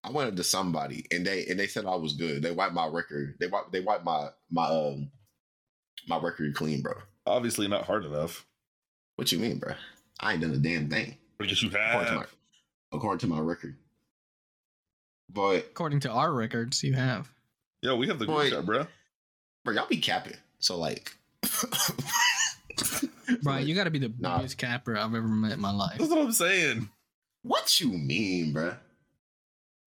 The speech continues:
Speaker 1: What I
Speaker 3: You
Speaker 1: cap
Speaker 3: know,
Speaker 1: about,
Speaker 3: you know,
Speaker 1: bro?
Speaker 3: recent-,
Speaker 1: What I
Speaker 3: recently, you moved up a couple spots.
Speaker 1: Who?
Speaker 3: You.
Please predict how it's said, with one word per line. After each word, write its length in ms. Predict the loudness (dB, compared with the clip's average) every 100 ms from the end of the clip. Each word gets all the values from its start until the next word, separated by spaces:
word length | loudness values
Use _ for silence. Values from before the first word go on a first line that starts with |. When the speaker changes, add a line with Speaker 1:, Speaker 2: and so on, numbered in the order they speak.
| _
Speaker 1:
What 180 | 2 4
I 20 |
Speaker 3:
You 40 | 4
Speaker 1:
cap 80 | 2
Speaker 3:
know, 80 | 2
Speaker 1:
about, 80 |
Speaker 3:
you 60 | 2
know, 80 | 2
Speaker 1:
bro? 80 | 2
Speaker 3:
recent-, 200 | 2 2
Speaker 1:
What 40 | 2
I 20 |
Speaker 3:
recently, 560 | 2 2 2 2 0 -6 _ -20 -20 _ _ _ _ _ _ -20 -4
you 120 | 2
moved 260 | 2 4 2
up 160 | 0
a 60 | -2
couple 260 | -4 0 0
spots. 580 | 2 0 2 2 2 -2 _ _ _ _ _ _ _ _ -10 -2
Speaker 1:
Who? 260 | 0 0 -6 -20 -6
Speaker 3:
You. 280 | -2 0